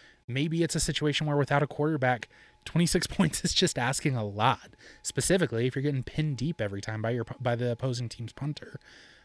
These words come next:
Um, and, and that's where, you know, all of a sudden those position, the, those field position battles come in. I just, I, I think that Oregon is really good, and I think that what's hard about it is that, like,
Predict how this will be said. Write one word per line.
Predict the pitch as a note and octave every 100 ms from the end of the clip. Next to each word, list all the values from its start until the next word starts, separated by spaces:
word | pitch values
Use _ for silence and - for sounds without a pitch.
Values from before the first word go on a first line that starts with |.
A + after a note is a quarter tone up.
| _ -
Um, | C3 A#2+ A2 A#2
and, | C3 A#2+ A#2 A#2
and | A2+
that's | A#2 -
where, | B2 A2+ A2+
you | A2
know, | A#2 A2+
all | A2
of | A2
a |
sudden | - A2+
those | A2+ A2
position, | A#2 G#2+ A#2 B2 A2+ G#2+ - _ A#2+
the, | A2+ G#2
those | A#2+ -
field | A#2+ B2
position | A#2+ G#2+ -
battles | G#2+ G#2+ G#2+
come | - G2+
in. | G#2 A#2+ G2
I |
just, | G#2 G#2+ - - - - - - _ _
I, | C#3+ - _ _ _ _ _ _ _ _ _ _
I | D3
think | F3 E3
that |
Oregon | D#3 C#3+ D3 D3
is | A#2+
really | A2+ B2+ A#2
good, | A#2
and | C#3+
I | C3
think | - D3+
that |
what's | D3+ C#3
hard | - B2
about | C3+ B2 A#2
it |
is | G#2+
that, | A2+ A2+ A#2
like, | A2+